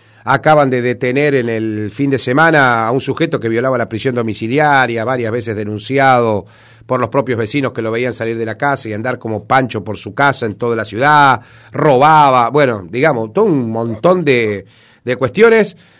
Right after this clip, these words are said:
cuando tenía que estar en prisión domiciliaria, ¿no? Esto trae mucho, mucho repudio social, estas decisiones de la justicia.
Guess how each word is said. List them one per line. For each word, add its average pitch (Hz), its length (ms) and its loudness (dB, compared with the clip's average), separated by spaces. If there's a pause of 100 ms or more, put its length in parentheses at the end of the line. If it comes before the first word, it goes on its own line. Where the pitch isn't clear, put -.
(120)
cuando 127 220 -2
tenía 160 320 4
que 123 80 -6
estar 135 200 -2
en 117 80 -6
prisión 113 240 -6
domiciliaria, 120 680 -2
¿no? 127 140 -12
Esto 131 220 -6
trae 131 360 -2
mucho, 147 440 -2
mucho 139 240 -4
repudio 123 400 -2
social, 139 340 0
estas 113 200 -6
decisiones 110 380 -6
de 113 60 -2
la 107 80 -6
justicia. - 480 -12